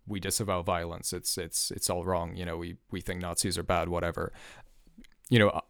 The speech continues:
aft-, after they've spent the past two, two to three years essentially emboldening and encouraging these kind of people and these kind of actions. Yeah, I mean, I mean, ul-, ultimately, I, I, I think we have to, I, uh, we, we definitely have to start treating this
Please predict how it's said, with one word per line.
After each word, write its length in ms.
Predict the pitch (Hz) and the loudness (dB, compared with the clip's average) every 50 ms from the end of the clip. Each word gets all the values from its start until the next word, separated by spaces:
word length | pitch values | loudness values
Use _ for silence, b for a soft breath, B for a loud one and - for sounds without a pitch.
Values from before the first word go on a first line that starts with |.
| _ - | _ 10
aft-, 260 | 127 120 113 - - | 12 12 12 12 10
after 240 | 135 127 - - 123 | 8 8 8 8 6
they've 160 | 110 117 107 | 6 6 6
spent 220 | - - 117 104 104 | 8 8 6 6 6
the 80 | 107 | 4
past 420 | 95 - 113 104 98 92 - - - | 6 8 8 8 8 6 4 2 2
two, 220 | - 127 110 101 | 2 4 4 2
two 220 | - - - 123 98 | 2 2 2 2 4
to 60 | 98 | 2
three 240 | - - 113 101 92 | 2 2 2 4 4
years 480 | 90 107 101 87 85 87 90 - - | 4 4 4 4 4 2 0 -2 -2
essentially 840 | - 101 - - 104 98 92 - - 104 92 95 92 92 92 95 - - | 2 4 4 4 4 4 2 0 0 0 2 2 0 0 -2 -2 -2 -2
emboldening 540 | 107 110 107 101 104 95 98 95 95 92 95 | 0 2 4 4 4 4 4 2 2 0 0
and 80 | 92 | 0
encouraging 480 | 92 85 - 107 104 98 92 - - 90 | -2 0 2 2 2 2 2 0 -2 -2
these 180 | 90 87 - | -2 -2 -2
kind 220 | - - 98 90 87 | 0 0 0 0 0
of 140 | 85 - - | -2 -2 0
people 280 | 101 92 - - 87 | 0 0 0 0 0
and 120 | 85 85 90 | 0 0 0
these 120 | 92 - | 0 0
kind 160 | - 92 90 | 0 0 0
of 80 | 90 110 | 2 2
actions. 460 | 110 117 - - - - - - B B B B B B B B B B B - - - - - - - - - _ _ _ - | 2 2 0 -2 -4 -4 -4 -6 B B B B B B B B B B B -20 -20 -20 -20 -20 -20 -20 -20 -20 _ _ _ 4
Yeah, 180 | 135 127 107 - | 4 4 4 6
I 60 | - | 6
mean, 180 | 143 156 151 143 | 8 8 8 8
I 60 | - 160 | 8 8
mean, 140 | 175 160 | 8 10
ul-, 200 | 160 180 180 180 - | 10 8 8 8 8
ultimately, 420 | 170 180 175 - 160 131 117 123 123 | 8 6 8 8 4 4 6 6 6
I, 220 | 120 120 117 117 | 6 6 4 4
I, 200 | - 123 127 123 - | 4 2 2 4 4
I 100 | 139 139 | 2 4
think 300 | - - 175 165 147 139 | 6 6 6 6 6 6
we 160 | 127 120 110 | 4 6 8
have 240 | 117 113 117 - - | 8 8 8 6 4
to, 260 | - - 101 90 87 | 0 0 0 2 2
I, 100 | - 117 127 | 4 2 4
uh, 140 | - - 123 | 4 2 2
we, 180 | 120 131 135 131 | 2 2 4 4
we 140 | 127 143 | 6 8
definitely 400 | 135 160 160 160 - 156 127 113 | 12 12 12 12 10 8 6 8
have 180 | 101 120 117 - | 8 8 8 8
to 100 | - 110 | 4 2
start 280 | - - 113 101 92 - | 4 4 6 4 4 6
treating 340 | - 120 104 95 95 90 | 6 6 6 6 4 2
this 300 | 85 82 82 - - - | 0 0 0 0 0 -2